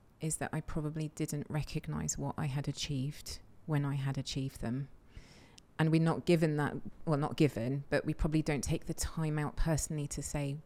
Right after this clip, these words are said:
"Wow, I did, actually, I've learnt a lot. I've done a lot. I've achieved a lot.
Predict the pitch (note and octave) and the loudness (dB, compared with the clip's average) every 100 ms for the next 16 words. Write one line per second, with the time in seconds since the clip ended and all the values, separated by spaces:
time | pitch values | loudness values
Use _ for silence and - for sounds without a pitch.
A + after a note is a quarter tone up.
0 | - D3+ C#3+ C#3+ C#3+ D3 - - - - | -4 -2 -2 -2 -2 -2 -4 -12 -16 -4
1 | - - - D3 D3 D#3+ D#3+ D3+ D3+ - | -2 2 4 4 4 8 10 10 6 4
2 | D3 C#3+ G#3 - - - - - - - | 8 8 6 4 2 0 -10 -14 -14 -16
3 | - - D3+ - F3 E3 D3+ D3+ G3 - | -8 0 2 8 10 10 8 8 6 4
4 | - - D#3 - F#3+ F3+ - D3+ D3 E3+ | 2 4 4 8 10 8 6 4 6 6
5 | F#3+ - | 4 0